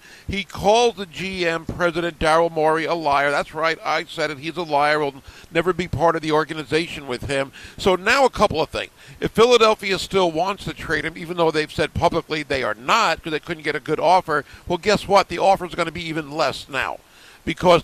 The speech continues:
this guy doesn't wanna be under Daryl Morey, doesn't wanna be in Philly. He's made that very clear. So Philadelphia is not gonna get better offers for him. So he hurt his trade chances even more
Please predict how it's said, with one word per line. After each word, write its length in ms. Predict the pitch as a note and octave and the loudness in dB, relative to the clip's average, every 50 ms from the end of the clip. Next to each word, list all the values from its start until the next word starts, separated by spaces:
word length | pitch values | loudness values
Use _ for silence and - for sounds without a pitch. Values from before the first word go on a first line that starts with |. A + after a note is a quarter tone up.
| - | 2
this 180 | E3+ G3 G#3+ - | 0 0 0 0
guy 400 | - - G#3+ G3 F#3+ F#3+ F#3 F3+ | 0 2 4 4 6 6 4 2
doesn't 260 | - F#3+ F3 G3 G#3 | 0 0 0 0 0
wanna 160 | G3+ G3+ G3 | 0 -2 -2
be 180 | F3 F3+ G3 F3+ | -2 -4 -4 -4
under 180 | F3+ F3 F3+ F3 | -2 -2 -2 -4
Daryl 380 | D#3 C#3+ F3 E3 E3+ F3 F3+ | 0 2 2 4 4 2 0
Morey, 280 | F3 D#3+ D3+ C#3+ C#3+ D3+ | 0 0 0 0 0 -2
doesn't 220 | D#3 D#3+ D#3+ F#3+ | -4 -6 -6 -6
wanna 180 | F3+ F3+ F3+ F3+ | -4 -4 -4 -4
be 140 | E3+ F3 E3 | -4 -6 -8
in 100 | D3+ B2 | -8 -10
Philly. 360 | - - E3+ D#3+ D#3 D3+ D3+ | -6 -2 0 0 0 -2 -6
He's 160 | B2+ B2+ B2 | -8 -8 -6
made 200 | D3+ D3 D3 C3+ | -6 -6 -4 -2
that 160 | C#3+ B2+ - - A2+ | -2 -4 -4 -6 -4
very 280 | A#2+ E3+ G3+ A#3 A3 E3+ | -2 0 0 0 -2 -6
clear. 540 | - - - - C3+ B2+ A2 A2 G#2+ A#2+ C3 - - - - - - | -10 -16 -16 -10 -8 -4 -2 -2 -2 -2 -4 -6 -14 -20 -20 -20 -16
So 300 | - - F3 E3+ E3 E3+ | -4 2 6 6 6 6
Philadelphia 720 | D#3+ - G3+ G#3+ A3 G#3+ G3 G3 A3 G#3+ - G3 F3+ F3 | 6 4 4 4 6 8 8 8 6 6 4 0 -2 -2
is 60 | D#3+ D#3 | 0 0
not 140 | D#3+ D#3+ | -2 -2
gonna 140 | - E3+ E3 | 0 -4 -4
get 280 | D3 E3 D3 - - D3 | -2 -4 -4 -4 -2 0
better 220 | F3+ F#3 F3 - - | 2 2 2 2 0
offers 360 | - B2+ A#2 A2+ - A#2 G#2 | 2 0 0 0 -4 -8 -10
for 160 | - - G#2+ | -8 -8 -6
him. 200 | A2 A#2+ A2 G#2+ - | -6 -6 -6 -6 -4
So 140 | E3+ D#3 D#3 | -4 -2 -2
he 80 | D3+ | -2
hurt 220 | C3+ D#3+ F#3+ F#3 F3 | -2 0 0 0 -2
his 120 | E3 - | -4 -8
trade 360 | - - D3+ F3+ E3+ F3 E3+ - | -12 -8 -4 -4 -4 -4 -6 -10
chances 460 | - - D#3 A2+ A#2+ - - D#3 B2+ | -12 -10 -8 -8 -8 -8 -10 -12 -12
even 260 | G#2 - D#3 C#3 D3+ | -10 -10 -10 -10 -10
more 460 | C3+ C3+ D3+ D#3+ E3 D#3 D3+ D3+ C#3 | -10 -6 -2 2 4 4 4 4 2